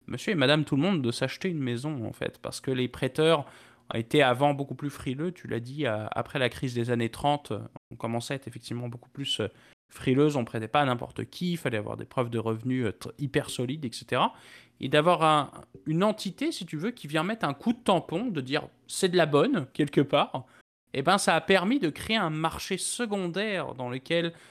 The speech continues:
se font des transactions, puis un espèce de gage de confiance sur la qualité de ces, euh, de ces actifs-là.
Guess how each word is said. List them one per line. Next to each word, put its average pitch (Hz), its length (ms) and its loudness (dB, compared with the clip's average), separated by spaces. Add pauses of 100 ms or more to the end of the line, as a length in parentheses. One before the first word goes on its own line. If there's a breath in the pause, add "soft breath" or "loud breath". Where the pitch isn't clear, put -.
(140 loud breath)
se - 140 -2
font 175 180 0
des 151 100 2
transactions, 143 520 0
puis 160 100 0
un 139 40 2
espèce 135 280 -2
de 139 80 0
gage 156 340 4
de 135 100 0
confiance 175 640 -2
sur - 140 -8
la 113 80 -6
qualité 127 460 -8
de - 60 -16
ces, - 280 -4
euh, 101 100 0 (400 loud breath)
de 123 60 -10
ces 131 200 -2
actifs-là. 139 540 0